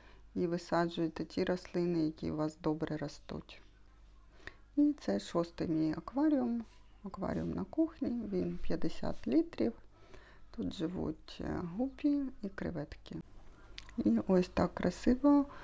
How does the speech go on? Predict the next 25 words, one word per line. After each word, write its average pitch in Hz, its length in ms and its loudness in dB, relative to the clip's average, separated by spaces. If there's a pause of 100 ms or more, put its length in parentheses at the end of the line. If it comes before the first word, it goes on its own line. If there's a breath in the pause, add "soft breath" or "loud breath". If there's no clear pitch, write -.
(220 loud breath)
виріс, 190 640 4
е, 160 380 4
мох 165 380 4
Крісмас, 240 640 6
який 175 340 0 (180)
був 165 240 6
приклеєний 247 920 6 (480 loud breath)
на 196 500 6 (520)
каміння. 151 500 2 (460)
Ще 311 220 6
важливою 214 720 8
умовою 180 540 8
для 175 580 4
зростання 175 600 2
рослин 330 500 8 (400 loud breath)
є 247 220 8
температура 190 680 4
води. 165 420 4 (420 loud breath)
Зазвичай 240 760 6
це 202 220 2
такий 190 300 2
діапазон 190 720 6
від 185 160 4
двадцяти 185 460 2
двох 208 460 4